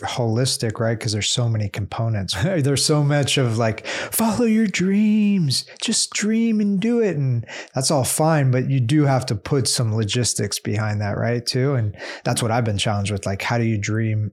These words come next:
and have the logistics and work both sides of those brains? One, you marry someone who just dreams and you jump on the, the wagon, but I, I have the dreams as well. So I think putting all those elements together is helpful. So if you can, are fortunate enough to have a brain that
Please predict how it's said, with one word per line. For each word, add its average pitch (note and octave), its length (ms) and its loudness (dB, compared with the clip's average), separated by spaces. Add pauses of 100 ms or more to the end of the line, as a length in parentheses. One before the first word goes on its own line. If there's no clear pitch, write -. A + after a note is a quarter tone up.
and A2+ 280 -2
have G2+ 200 -2
the G#2 100 -2
logistics G2+ 640 -4
and G2 180 -4 (160)
work G#2+ 320 -2
both G#2 200 -2
sides G#2 280 -2
of G#2+ 60 -2
those G2 100 -2
brains? G#2+ 340 -2
One, C3 220 2
you B2 100 2
marry A#2 240 0
someone G#2+ 300 -2
who G#2+ 80 0
just G2+ 360 -6
dreams A2+ 500 -2
and G2+ 120 -2
you G2 160 -4 (160)
jump G#2+ 240 -2
on G2+ 200 0
the, G2 200 -2 (260)
the A2+ 120 0
wagon, A2 540 0
but G#2+ 100 0
I, A2 260 0
I A#2+ 120 0
have A#2+ 240 0 (180)
the C3 160 0
dreams C3+ 380 2
as A2 160 0
well. B2+ 320 2
So B2 100 0
I A2+ 60 0
think C3+ 380 -4
putting C#3+ 260 0
all B2 120 0
those G#2+ 180 -2
elements A2+ 460 -2
together G#2+ 380 -4
is G2 120 -2
helpful. A#2 360 -4
So A2 160 -4
if G2+ 140 -6
you A2+ 60 -6 (140)
can, B2 600 -2
are A2 80 -6
fortunate B2+ 380 -2
enough G#2 140 -6
to A2 60 -4
have G2+ 140 -2
a - 20 -4
brain A2 420 -2
that - 120 -10